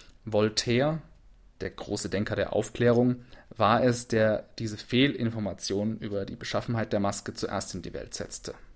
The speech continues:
Diese wurde von Alexandre Dumas dann jedoch dankend für seinen Roman Der Mann mit der eisernen Maske aufgenommen, welcher achtzehnhundertfünfundvierzig sechsundvierzig entstand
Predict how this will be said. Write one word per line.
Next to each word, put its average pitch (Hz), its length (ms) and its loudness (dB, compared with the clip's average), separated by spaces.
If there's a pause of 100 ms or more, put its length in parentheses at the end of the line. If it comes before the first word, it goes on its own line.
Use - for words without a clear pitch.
(760)
Diese 156 320 2
wurde 117 220 4
von 101 220 -4
Alexandre 117 580 0
Dumas 101 400 -2 (380)
dann 104 160 0
jedoch 104 240 -4
dankend 123 560 -2
für 107 100 -8
seinen 101 320 -2
Roman 98 560 -2 (520)
Der 95 100 -2
Mann 101 200 -2
mit 98 140 -4
der - 240 -8
eisernen 98 460 -2
Maske - 460 -8 (100)
aufgenommen, 104 720 -4 (960)
welcher 131 640 4 (200)
achtzehnhundertfünfundvierzig 113 1080 -2
sechsundvierzig - 680 -4
entstand - 720 -4